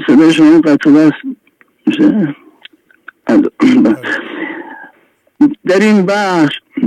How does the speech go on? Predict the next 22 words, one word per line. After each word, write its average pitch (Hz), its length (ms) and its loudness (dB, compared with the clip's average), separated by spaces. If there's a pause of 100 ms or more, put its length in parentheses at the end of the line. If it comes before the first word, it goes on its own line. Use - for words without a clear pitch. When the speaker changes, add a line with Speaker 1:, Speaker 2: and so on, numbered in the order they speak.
(120)
Speaker 1:
در 165 120 0
این 185 240 2
بحر 175 380 0 (540)
همه 165 240 4 (120)
چیز 175 380 0
بگنجد، 147 720 2 (840)
نترسید، 156 1000 2
نترسید، 269 880 2 (200)
گریبان 147 560 2
مدرانید. 147 920 4 (1400)
استاد، 151 460 -2
من 180 340 4
هم 190 140 0 (100)
مدت 185 340 0 (580)
زیادی 160 380 2
از 151 140 0
این، 151 380 6 (840)
همین 143 280 4
برنامهٔ 143 360 4
خودمون 156 500 4
رو - 1300 -4
می‌بینم، 294 480 4